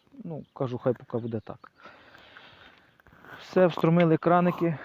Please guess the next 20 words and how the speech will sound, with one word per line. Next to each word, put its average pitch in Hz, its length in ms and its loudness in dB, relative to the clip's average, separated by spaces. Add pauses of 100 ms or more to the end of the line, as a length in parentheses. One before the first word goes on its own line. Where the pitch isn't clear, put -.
(280)
піджали, 160 440 2
підкрутили. 156 800 0 (440)
Ніякої 147 440 0
резинки 143 380 0
там 143 200 2
не 131 100 0
треба, 120 320 0
нічого 107 260 0
там 143 180 0
не 135 80 -2
треба. 117 360 -4
Все 143 120 0
воно 147 200 2
тримається, 147 560 2
в 127 40 0
мене 135 280 2
весь 135 200 0
полив 127 340 -2
такий. 107 300 -10 (1160)
М, 127 280 2